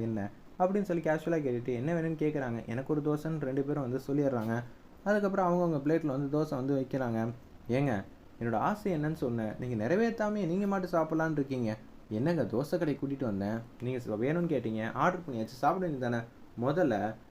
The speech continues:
சுத்தி இருக்கிறவங்கலாம் பாருங்க, கப்புள்ஸ்லாம் என்ன பண்றாங்கன்னு பார்த்தா, தோசையை வந்து அவங்க ஒய்ஃப்க்கு தான் ஊட்டி விடுறாங்க. நீங்க அது மாதிரிலாம் எதுவும் செய்ய மாட்டேங்கிறீங்களே. "தீபா, உங்களுக்கு என்னமோ ஆச்சு. என்ன சார், இது கூட நான் உரிமையா வந்து கேட்கணுமா என்ன?"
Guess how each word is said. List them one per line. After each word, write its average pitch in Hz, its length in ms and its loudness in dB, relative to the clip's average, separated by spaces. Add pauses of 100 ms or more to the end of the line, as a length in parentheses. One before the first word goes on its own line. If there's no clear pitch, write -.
(160)
சுத்தி 208 300 -2
இருக்கிறவங்கலாம் 139 560 2
பாருங்க, 135 360 2
கப்புள்ஸ்லாம் 139 500 0
என்ன 143 120 0
பண்றாங்கன்னு 117 460 -2
பார்த்தா, 98 240 0 (460)
தோசையை 185 300 4
வந்து 135 260 2
அவங்க 120 280 0
ஒய்ஃப்க்கு 143 320 0
தான் 143 160 0
ஊட்டி 151 160 2
விடுறாங்க. 123 340 2 (300)
நீங்க 127 240 0
அது 120 100 0
மாதிரிலாம் 165 300 2
எதுவும் 196 180 -2
செய்ய 175 160 2
மாட்டேங்கிறீங்களே. 147 680 0 (360)
"தீபா, 143 320 6
உங்களுக்கு 101 300 0
என்னமோ 135 280 0
ஆச்சு. 151 300 0 (360)
என்ன 226 200 0
சார், 151 260 2 (120)
இது 170 160 0
கூட 196 220 2
நான் 170 200 4
உரிமையா 170 280 4
வந்து 143 200 2
கேட்கணுமா 156 460 2
என்ன?" 123 160 0